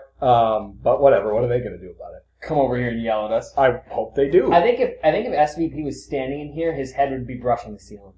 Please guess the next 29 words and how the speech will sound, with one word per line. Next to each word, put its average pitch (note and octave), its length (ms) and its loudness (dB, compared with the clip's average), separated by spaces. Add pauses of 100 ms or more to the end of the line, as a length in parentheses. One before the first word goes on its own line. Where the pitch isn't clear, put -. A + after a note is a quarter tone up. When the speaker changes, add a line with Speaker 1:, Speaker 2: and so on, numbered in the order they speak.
(220)
Speaker 1:
He's - 120 -20
got C#3 140 0
an G2 100 -2
odd-shaped A2 500 -4
head. G#2 180 -4
It F#2+ 60 -14
looks G#2 180 -16
just A#2 200 -8
like A#2 120 -6
my G2+ 100 -12
son's. - 460 -12
Speaker 2:
He's C3 160 -12
real F#3+ 220 -2
tall. G#2 480 -2
Speaker 1:
My G2 80 -10
son G2+ 220 -8
is - 100 -18
three G#2 220 -14
Speaker 2:
And A2+ 100 -10
Speaker 1:
months C#3+ 140 -4
Speaker 2:
as A#2 80 0
a G2+ 60 2
Speaker 1:
old. - 100 -6
Speaker 2:
short - 260 0
person, A2 240 -10
it G#2+ 60 -12
makes G#2+ 200 -12
me G#2+ 100 -16
sad. - 320 -10